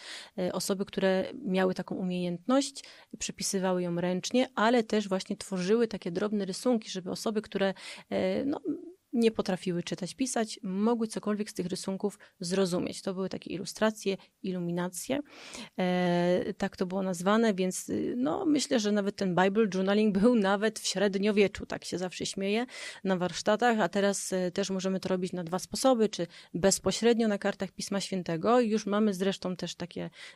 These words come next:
specjalne wydanie z szerokim marginesem, albo też na przykład na osobnych karteczkach, które można sobie wsadzać w tą naszą Biblię, albo też założyć jakiś taki dziennik kreatywny, więc sposobów jest, myślę, wiele.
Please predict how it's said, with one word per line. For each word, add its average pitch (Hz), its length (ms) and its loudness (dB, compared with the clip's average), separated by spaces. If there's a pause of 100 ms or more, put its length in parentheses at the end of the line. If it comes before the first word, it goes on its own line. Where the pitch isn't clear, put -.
specjalne 185 540 -2
wydanie 180 340 0
z - 100 -4
szerokim 170 400 -2
marginesem, 175 720 0 (500)
albo 277 260 4
też 220 160 2
na 202 80 0
przykład 190 240 -4
na 180 60 0
osobnych 190 400 -2
karteczkach, 208 480 -2
które 190 180 -6
można 202 320 2
sobie 196 260 -6
wsadzać 233 480 2
w - 40 -10
tą 208 100 -2
naszą 196 380 -2
Biblię, 185 340 0 (240)
albo 294 220 4
też 185 120 -4
założyć 170 360 0
jakiś 165 200 -8
taki 165 220 -8
dziennik 185 360 -2
kreatywny, 180 480 -4
więc 175 240 -8 (240)
sposobów 214 580 0
jest, 196 200 -2
myślę, 180 400 -6 (240)
wiele. 208 520 6